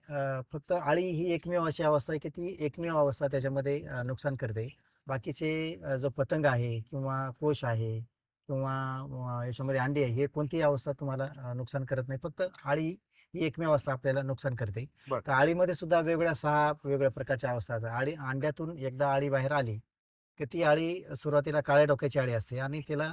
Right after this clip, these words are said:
Speaker 1: अ, रेशमाच्या धाग्याच्या साहाय्याने ती अळी या झाडावरून त्या झाडावर जाते.
Speaker 2: हम्म.
Speaker 1: आणि, अ, सुरुवातीला ते, अ, जे हिरवं हरितद्रव्य म्हणतो आपण त्याला
Speaker 2: हम्म.
Speaker 1: किंवा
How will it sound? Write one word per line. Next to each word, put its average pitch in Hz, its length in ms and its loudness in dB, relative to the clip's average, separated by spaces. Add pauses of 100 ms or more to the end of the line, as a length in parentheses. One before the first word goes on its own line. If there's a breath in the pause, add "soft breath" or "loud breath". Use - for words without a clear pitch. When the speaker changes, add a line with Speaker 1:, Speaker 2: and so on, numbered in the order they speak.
(120)
Speaker 1:
अ, 131 520 -8
रेशमाच्या 143 460 -2
धाग्याच्या 135 380 2
साहाय्याने 135 360 0
ती 147 40 0
अळी 139 260 0
या 135 140 2
झाडावरून 131 340 -4
त्या 135 100 0
झाडावर 127 240 -2
जाते. 123 260 -4
Speaker 2:
हम्म. 127 400 -14 (120)
Speaker 1:
आणि, 151 320 -2 (400 soft breath)
अ, 131 260 -2
सुरुवातीला 165 520 0
ते, 175 240 -4
अ, 139 440 0 (380)
जे 156 240 -4 (140)
हिरवं 147 380 2
हरितद्रव्य 147 640 2
म्हणतो 135 240 0
आपण 117 200 -2
त्याला 104 200 -4
Speaker 2:
हम्म. 113 140 -6
Speaker 1:
किंवा 135 280 -2